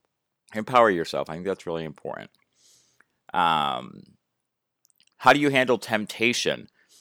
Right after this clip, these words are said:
Uh, it's funny because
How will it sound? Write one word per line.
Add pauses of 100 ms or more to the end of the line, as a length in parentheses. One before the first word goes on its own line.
(480)
Uh,
it's
funny (340)
because